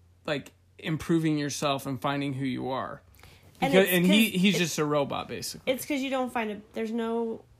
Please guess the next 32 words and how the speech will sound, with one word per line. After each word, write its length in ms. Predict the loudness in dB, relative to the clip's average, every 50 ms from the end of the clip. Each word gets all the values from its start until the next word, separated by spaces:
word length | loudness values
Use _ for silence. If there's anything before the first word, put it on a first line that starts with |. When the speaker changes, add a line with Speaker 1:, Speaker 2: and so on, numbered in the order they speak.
| _ _ _ _ -10
Speaker 2:
first 220 | -6 -6 -4 -2
of 40 | 0
all, 60 | 0
you're 100 | 0 0
not 160 | -2 -4 -8
taught 240 | -6 -6 -6 -6 -6
to 80 | -8 -12
take 180 | -12 -12 -12 -12
care 200 | -10 -10 -10 -8
of 60 | -10
yourself 420 | -10 -10 -8 -8 -8 -8 -8 -10 -14 _ _ _
is, 220 | -8 -8 -8 -8 -8 -6
as 180 | -6 -6 -6
a 60 | -8 -10
parent. 460 | -10 -10 -10 -10 -8 -10 -10 -10 -8
Speaker 1:
No. 320 | -8 -8 -8 -8 -12 -14 -16 _ _ _ _ _ _ _ _ _ _ _ _ _ _ _ -4
Speaker 2:
And 280 | -2 -2 -2 -2 -2 -2
you're 100 | -2 -2
not 140 | -2 -4 -6
taught 200 | -8 -8 -8 -8
<laughs> 60 | -10
to 240 | -6 -2 0 0 0
take 280 | 0 -2 -4 -6 -6
care 340 | -6 -6 -6 -4 -4 -4 -6
of 200 | -8 -8 -12 -16 _ _ _ _ _ _ _ _ _ _ _
just 220 | -2 -2 -2 0
certain 220 | -2 -2 -2 -2 -2
things 220 | -2 -2 -2 -2
in 120 | -2 -4 -2
general, 300 | -2 -2 -2 -2 -4 -4
but 160 | -4 -2 -2
also, 420 | -2 -2 -2 -4 -6 -6 -6 -8